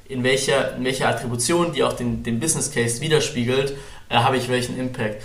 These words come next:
Und ich glaub, das sind die zwei, zwei großen Vorteile. Zum einen die, das Tracking, dass das Tracking wieder funktioniert, bedeutet, ich kann schnelle Entscheidungen treffen. Ähm, das hat uns ge-,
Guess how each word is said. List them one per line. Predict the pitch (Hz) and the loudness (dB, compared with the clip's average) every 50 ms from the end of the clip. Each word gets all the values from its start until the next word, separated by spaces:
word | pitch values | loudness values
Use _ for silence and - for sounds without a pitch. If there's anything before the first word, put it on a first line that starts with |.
| - - - - - | -14 -16 -16 -10 -6
Und | 120 | -4
ich | 120 120 | -2 2
glaub, | 135 135 127 - - | 4 4 4 4 2
das | 143 143 - | 2 2 2
sind | - - - | 0 -2 -4
die | - 117 | -4 -2
zwei, | - - - 135 131 131 135 135 127 - | -2 2 4 6 6 6 6 4 2 0
zwei | - - - 127 127 127 | -2 0 2 4 4 2
großen | 127 - 131 127 - 127 123 | 2 0 -2 -2 -2 -2 -2
Vorteile. | - 143 139 139 139 - 127 120 120 127 135 131 - - - - - | 2 4 4 4 4 4 2 4 4 4 4 2 0 -2 -10 -12 -10
Zum | - - 123 123 | -6 -4 0 4
einen | 123 135 139 143 139 - - - - | 4 4 4 4 0 -4 -6 -8 -6
die, | 127 113 - - | -8 -8 -6 -6
das | - 135 - - | -2 -2 -2 -2
Tracking, | - - - 165 170 170 - 214 208 214 226 240 - - - - - - - - | 0 2 2 4 4 4 4 4 4 4 2 2 0 -6 -14 -16 -16 -18 -10 -6
dass | - 127 - | -4 -2 0
das | 123 120 - - | 0 -2 -2 -2
Tracking | - - 160 160 160 - - 196 196 202 185 165 | 0 0 2 2 2 2 0 0 0 0 -2 -2
wieder | 156 160 170 170 | 0 2 4 4
funktioniert, | 170 - 180 175 - - - 170 160 160 165 165 190 208 208 - - - - - - - - - - - | 4 2 -2 -4 -4 -4 -4 -4 -2 -2 -2 0 0 0 0 -2 -8 -12 -14 -16 -16 -16 -18 -16 -10 -8
bedeutet, | 127 123 135 143 147 147 143 - - | -4 2 4 4 4 4 2 0 -4
ich | - - | -6 -6
kann | - 147 127 | -4 -4 -4
schnelle | 120 - - 151 147 151 151 | -4 -4 0 2 2 4 4
Entscheidungen | 147 - - - - 143 147 156 151 160 165 175 175 | 4 2 2 2 4 4 4 4 4 2 0 -2 -2
treffen. | - - 156 160 160 - 185 190 190 185 - - - - - - - | 2 2 4 4 4 2 2 2 2 0 -4 -10 -16 -18 -18 -6 0
Ähm, | 131 127 127 | 0 0 2
das | 127 - - 147 | 0 -2 -2 -2
hat | 143 143 | -2 -2
uns | 147 143 - | -2 -2 -2
ge-, | - 135 | -2 -2